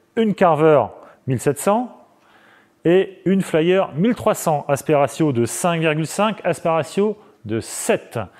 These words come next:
Forcément, cette aile a moins de cordes par rapport à sa longueur, son aspect ratio est plus élevé. Alors, en quoi ça va influencer sur notre façon de naviguer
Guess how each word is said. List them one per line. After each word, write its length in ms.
Forcément, 680
cette 300
aile 280
a 80
moins 220
de 60
cordes 380
par 80
rapport 300
à 40
sa 180
longueur, 440
son 240
aspect 340
ratio 340
est 40
plus 200
élevé. 320
Alors, 260
en 140
quoi 600
ça 160
va 180
influencer 880
sur 200
notre 160
façon 540
de 140
naviguer 640